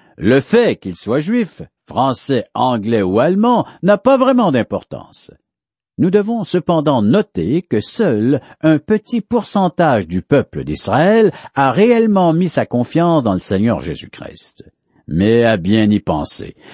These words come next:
on peut dire la même chose des Français, des Anglais et des Allemands. La véritable Église de Dieu a toujours été minoritaire, peu importe où elle se trouvait.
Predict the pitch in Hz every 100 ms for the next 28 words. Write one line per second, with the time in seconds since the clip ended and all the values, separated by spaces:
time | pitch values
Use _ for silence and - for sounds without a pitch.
0 | - 113 123 135 120 123 113 104 113 147
1 | 143 202 180 110 87 - 98 135 165 -
2 | 220 240 240 143 90 90 143 170 175 240
3 | 214 104 98 185 240 247 269 170 _ _
4 | _ _ _ _ - 165 196 185 - 185
5 | 107 87 101 90 80 73 - 78 - 123
6 | 123 107 101 123 110 101 117 113 98 -
7 | 110 85 71 - 185 170 156 165 135 123
8 | - 117 - - 110 113 - 104 101 104
9 | 101 80